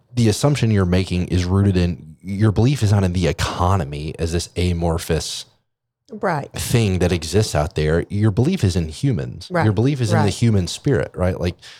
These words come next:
Speaker 1: I agree with you. Bad times are gonna come.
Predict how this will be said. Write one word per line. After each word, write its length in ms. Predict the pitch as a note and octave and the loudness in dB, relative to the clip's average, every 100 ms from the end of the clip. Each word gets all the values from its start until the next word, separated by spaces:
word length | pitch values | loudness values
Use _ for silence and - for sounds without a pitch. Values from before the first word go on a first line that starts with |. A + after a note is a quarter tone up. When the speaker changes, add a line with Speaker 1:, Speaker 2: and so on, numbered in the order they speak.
| - | -4
Speaker 1:
I 100 | - | 0
agree 220 | C3+ A#2+ A2+ | 2 2 0
with 100 | - | 0
you. 140 | G#2+ - _ _ - | -8 -14 _ _ 0
Bad 240 | A2+ C#3+ | 0 0
times 280 | A2 A#2 G2+ | 0 0 0
are 60 | G2 | -2
gonna 160 | E2+ | -4
come. 560 | - - A#2+ C2+ C#2 | -4 -2 -2 -2 -6